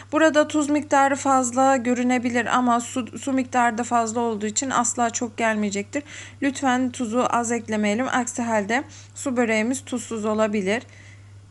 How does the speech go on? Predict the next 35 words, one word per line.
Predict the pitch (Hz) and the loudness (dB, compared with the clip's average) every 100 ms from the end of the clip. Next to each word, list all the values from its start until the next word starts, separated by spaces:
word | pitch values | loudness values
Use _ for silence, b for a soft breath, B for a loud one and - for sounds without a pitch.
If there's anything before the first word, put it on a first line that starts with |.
| - - - - - - - | -20 -20 -20 -20 -20 -14 -4
Çeyrek | 339 320 311 311 | 2 4 2 0
çay | 320 285 | 2 4
bardağı | 269 269 247 277 | 4 4 2 0
sıvı | - 262 | 0 0
yağ | 277 262 220 | 4 4 2
da | - | 0
ekliyorum | 269 254 254 240 214 214 | -2 -2 0 0 2 0
ve | 214 | 0
kaynayan | 233 285 269 269 262 277 | 0 0 2 2 2 0
suyun | - 254 220 | -2 -4 -2
içerisine | 208 220 202 - 220 | -4 -4 -4 -4 -4
açmış | 262 262 285 - | -2 -2 -4 -2
olduğum | 262 226 240 254 | -2 -2 -2 -2
yufkalardan | 254 269 240 220 214 226 254 | -2 -2 2 2 2 0 0
bir | 285 | -4
tanesini | 277 247 208 214 - 233 | -2 -2 -2 -2 -6 -8
koyuyorum | - 226 208 202 208 226 | -4 -2 0 0 -2 -4
ve | 240 | -4
hemen, | 262 240 226 311 B B B B B - | -2 0 0 -2 B B B B B -2
e, | 240 233 | 0 0
bu | 277 | -2
şekilde | 285 269 254 226 | -2 -2 -2 0
bir | 247 247 | -2 -2
kevgirle | 269 254 220 233 220 240 | 0 0 0 0 0 0
üzerine | 254 240 214 202 | 0 -2 0 0
bastıralım | 226 233 - 254 247 254 | 2 0 -2 -2 -2 -2
ki | 247 285 302 B B | -2 -2 -4 B B
her | - 277 | 0 2
yeri | 220 240 - | 2 0 0
ıslansın. | 214 - 220 202 202 226 | -2 -2 -2 -2 -2 -6
Kuru | 226 262 | -4 -2
yeri | 240 226 226 | 0 0 -2
kalırsa | 247 214 208 269 | -2 -2 0 0
yapışma | 240 214 - - 220 | 0 0 -2 -2 0
olabilir. | 208 196 185 185 185 254 | 2 2 2 2 2 0